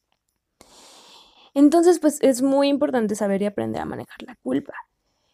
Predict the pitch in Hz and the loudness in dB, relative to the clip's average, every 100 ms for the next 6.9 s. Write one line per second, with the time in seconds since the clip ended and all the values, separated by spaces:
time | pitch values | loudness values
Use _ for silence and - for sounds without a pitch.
0 | _ _ - 269 285 294 277 285 330 240 | _ _ 0 4 4 4 2 2 4 4
1 | 240 _ _ _ _ _ _ _ _ _ | 2 _ _ _ _ _ _ _ _ _
2 | 262 302 349 359 - 311 269 240 226 220 | 0 2 4 2 2 0 0 -2 -4 -4
3 | 208 202 196 196 - - 220 220 - _ | -6 -4 -4 -6 -6 -2 0 0 -4 _
4 | _ _ _ _ _ _ _ _ _ 277 | _ _ _ _ _ _ _ _ _ 2
5 | 277 285 294 339 427 415 392 392 320 285 | 4 4 2 2 2 0 0 0 0 0
6 | 294 285 - 220 202 - 220 202 196 | 0 -2 -2 -2 -2 -2 -2 -2 -4